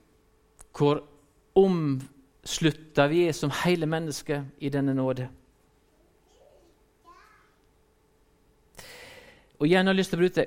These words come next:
bruke et eksempel ifra Skriften som kanskje synliggjør dette mer. Det som har lest Guds ord og lyttet til en del forkynnelser, har sikkert hørt om denne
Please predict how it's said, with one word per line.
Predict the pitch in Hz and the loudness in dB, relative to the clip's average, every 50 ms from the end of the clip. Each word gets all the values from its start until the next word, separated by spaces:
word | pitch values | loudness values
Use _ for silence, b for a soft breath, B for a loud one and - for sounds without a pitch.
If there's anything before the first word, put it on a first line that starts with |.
| - 160 | -2 -2
bruke | 160 180 185 - 156 | -2 0 2 2 2
et | 147 156 147 | 0 0 -2
eksempel | - - - 185 165 139 135 - 139 135 131 131 135 143 | -2 -2 0 0 0 0 0 0 0 0 0 -2 -4 -6
ifra | 135 131 - - 156 147 147 143 135 143 143 139 - - - | -6 -6 -4 0 2 4 4 4 2 -2 -6 -12 -14 -16 -16
Skriften | - - 170 160 143 - - - - 135 131 | -6 -2 -2 -2 -2 -2 -6 -8 -8 -8 -4
som | - - 156 156 160 156 - - _ _ _ _ _ _ _ _ _ - - - - _ _ _ _ - | -4 -4 -4 -4 -6 -8 -12 -18 _ _ _ _ _ _ _ _ _ -20 -20 -20 -20 _ _ _ _ -2
kanskje | 175 180 180 - - 170 - | -2 -2 0 -2 -4 -6 -6
synliggjør | - - 190 180 175 170 156 143 135 135 135 | -4 -2 -2 0 0 0 -2 0 0 0 0
dette | 143 139 - - 131 | -2 -4 -4 -4 -4
mer. | 123 120 113 110 107 98 87 - - _ _ _ _ _ _ _ _ _ _ _ _ _ _ _ _ _ _ _ _ - - | -2 -2 -2 -2 -4 -4 -6 -12 -18 _ _ _ _ _ _ _ _ _ _ _ _ _ _ _ _ _ _ _ _ -20 -6
Det | 139 143 165 151 - | -2 0 0 0 0
som | - 156 151 147 | 0 0 2 2
har | 147 151 147 151 | 2 2 2 2
lest | 147 139 135 - - - - - B B B B B B B B B B 156 | 2 0 0 -4 -12 -18 -20 -20 B B B B B B B B B B 0
Guds | 151 151 - - 143 | 2 2 2 0 0
ord | 139 127 127 127 117 120 - - - B B B B B B B B B B B B B B B B B B B B _ _ _ _ - | 2 2 2 0 -2 -4 -8 -14 -18 B B B B B B B B B B B B B B B B B B B B _ _ _ _ 0
og | 139 156 | 2 2
lyttet | 175 165 - 160 - | 2 0 0 0 2
til | 160 151 | 2 2
en | 156 | 2
del | 160 147 | 0 0
forkynnelser, | 151 151 - - 170 151 147 135 - 156 | -2 -4 -2 -2 0 0 0 0 -2 -2
har | 147 139 | -2 -2
sikkert | - 160 143 143 131 147 | -2 -4 -4 -4 -2 0
hørt | 156 147 135 - - - | 2 2 2 0 -2 -2
om | 139 135 135 135 | 0 0 0 0
denne | 139 139 139 135 131 | -2 -2 0 0 0